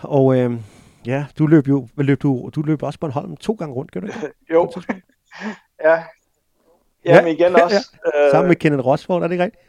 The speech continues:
Speaker 1: Ja, ja.
Speaker 2: Ja, men det er jo det der med, når, når nogen, der laver sådan et, et, et åndssvagt løb,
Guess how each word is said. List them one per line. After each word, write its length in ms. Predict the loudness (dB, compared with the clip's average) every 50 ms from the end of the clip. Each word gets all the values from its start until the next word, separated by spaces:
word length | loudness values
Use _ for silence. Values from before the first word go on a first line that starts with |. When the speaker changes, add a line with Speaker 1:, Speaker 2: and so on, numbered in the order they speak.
| _ _ -6
Speaker 1:
Ja, 120 | -6 -6 -6 -6
ja. 140 | -6 -6 -6 -8 _ _ _ _ -8
Speaker 2:
Ja, 160 | -4 -2 -2
men 140 | 0 0 0
det 40 | 2 2
er 40 | 2
jo 80 | 4
det 80 | 4 4
der 160 | 4 4 4
med, 140 | 2 -2 0
når, 200 | 0 2 0 0
når 260 | 0 -2 -6 -6 -6
nogen, 220 | -6 -8 -6 -2 0
der 100 | 0 2
laver 300 | 2 4 4 4 4 2
sådan 240 | 0 -2 -6 -6 -6
et, 160 | -6 -8 _ _ _ -18
et, 100 | -18 -18 _ _ -12
et 80 | -6 -4
åndssvagt 480 | -4 -4 -4 -6 -10 -8 -8 -8 -6
løb, 260 | -6 -6 -6 -6 -8